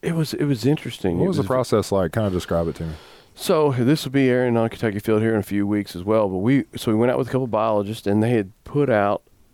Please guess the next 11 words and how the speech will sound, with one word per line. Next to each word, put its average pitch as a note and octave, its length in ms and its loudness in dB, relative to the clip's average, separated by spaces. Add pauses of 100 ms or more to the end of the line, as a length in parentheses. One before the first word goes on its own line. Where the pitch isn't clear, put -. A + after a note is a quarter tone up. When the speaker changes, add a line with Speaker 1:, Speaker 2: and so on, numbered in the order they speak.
Speaker 1:
some G#2 680 0
trot - 260 -2
lines F2 320 -4
with F#2+ 100 -4
fifty C#3+ 280 -2
hooks C3 240 0
each C3 220 -2
on F2 200 0
it, G#2 180 -10
baited A2 400 2
up A#2+ 160 2